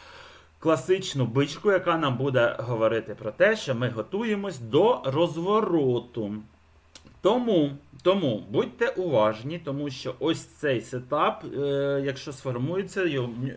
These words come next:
його вірогідність відпрацювання досить висока. Куди тягнути профіти?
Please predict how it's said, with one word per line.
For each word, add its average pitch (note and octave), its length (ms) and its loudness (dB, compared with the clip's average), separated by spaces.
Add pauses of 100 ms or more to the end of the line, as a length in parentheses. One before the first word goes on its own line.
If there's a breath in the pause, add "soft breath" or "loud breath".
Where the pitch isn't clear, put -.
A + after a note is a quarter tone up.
(100)
його D#3+ 340 0
вірогідність C#3+ 640 -4
відпрацювання C3+ 760 -4
досить D3 400 -8
висока. B2+ 400 -8
Куди C#3 280 -4
тягнути F3+ 440 -6
профіти? F#3+ 600 -6